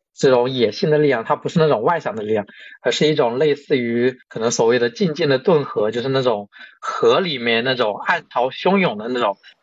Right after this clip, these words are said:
但她又是很稳定的在向前流动的这种力量，是一种非常内敛的、非常坚韧的那种力量。这可能是我主要从女性身上才能感受和学习到的一些东西，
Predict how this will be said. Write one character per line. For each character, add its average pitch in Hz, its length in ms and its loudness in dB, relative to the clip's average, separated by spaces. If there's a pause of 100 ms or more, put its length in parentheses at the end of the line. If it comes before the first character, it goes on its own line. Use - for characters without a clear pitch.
但 139 160 -2
她 143 180 -2
又 143 140 -2
是 - 180 -2
很 127 300 -2
稳 113 260 -2
定 147 180 -2
的 117 140 0
在 127 180 0
向 139 260 -4
前 117 300 -4 (320)
流 117 300 -4
动 185 220 -2
的 117 80 -6
这 120 40 -4
种 104 300 -6
力 127 160 0
量， 110 260 -2 (300)
是 - 180 -2
一 123 40 0
种 110 200 -2
非 131 160 0
常 123 280 -4
内 170 220 0
敛 107 260 -4
的、 98 260 -6
非 131 140 -2
常 220 240 -6
坚 180 260 0
韧 196 220 -2
的 107 100 -10
那 107 100 -6
种 101 300 -10
力 123 120 -6
量。 110 240 -2 (360)
这 202 140 -2
可 - 180 -4
能 117 240 -2
是 - 180 0
我 107 520 -2
主 113 120 -4
要 127 160 0
从 131 260 -4
女 113 180 -4
性 170 220 -2
身 147 140 -2
上 147 160 0
才 123 160 -4
能 117 320 -6
感 107 240 -4
受 143 180 2
和 135 140 0
学 117 240 0
习 156 140 -2
到 147 180 0
的 127 80 -4
一 - 20 -6
些 127 140 -2
东 175 260 -2
西， 117 240 -4